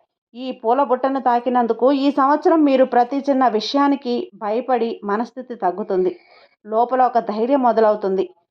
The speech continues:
మీరు గమనించకపోయినా మీ నిర్ణయాలు కాస్త కాస్త స్పష్టంగా అయితే మారబోతున్నాయి.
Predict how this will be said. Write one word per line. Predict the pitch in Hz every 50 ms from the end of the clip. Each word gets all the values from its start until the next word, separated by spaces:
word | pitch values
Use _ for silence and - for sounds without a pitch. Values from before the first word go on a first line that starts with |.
| _ _ _ _
మీరు | 233 247 254 240 233 233
గమనించకపోయినా | 220 220 233 254 277 262 - 269 - 254 233 254 254 254 262 262
మీ | 254 254 254 247
నిర్ణయాలు | 220 220 214 214 214 247 262 269 269 269 254 233 226 247 262 247 254
కాస్త | 254 262 302 311 - - 349
కాస్త | 330 277 254 240 254 247 - 247
స్పష్టంగా | 247 - - 208 196 196 - - - 277 285 285 262
అయితే | 262 233 220 220 269 262
మారబోతున్నాయి. | 269 247 214 202 196 202 208 202 208 202 208 202 190 185 185 185